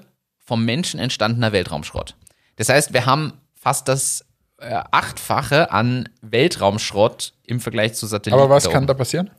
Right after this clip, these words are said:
Speaker 1: Naja, das Problem ist, Weltraumschrott treibt da so umher und clasht dann gegen Satelliten und beschädigt die oder gegen gar, sogar Raumschiffe oder Raumstationen.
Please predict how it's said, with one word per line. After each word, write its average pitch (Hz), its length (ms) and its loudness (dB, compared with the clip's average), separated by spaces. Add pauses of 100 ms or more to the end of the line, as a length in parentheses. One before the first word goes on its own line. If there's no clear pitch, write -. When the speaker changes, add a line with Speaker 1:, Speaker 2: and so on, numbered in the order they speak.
(420)
Speaker 1:
Naja, 139 220 2
das 143 120 -2
Problem 120 440 2
ist, 180 140 0
Weltraumschrott 151 560 0
treibt - 320 -2
da 127 60 2
so 120 100 -2
umher 113 380 2
und 131 280 -6
clasht - 520 -4
dann 131 200 0
gegen 131 260 -4
Satelliten 107 580 -4
und 120 100 -2
beschädigt 107 460 -6
die 202 160 -8
oder 120 240 2
gegen 107 400 -6
gar, 92 180 -2
sogar 95 260 -2
Raumschiffe 131 440 0
oder 117 160 2
Raumstationen. - 580 -4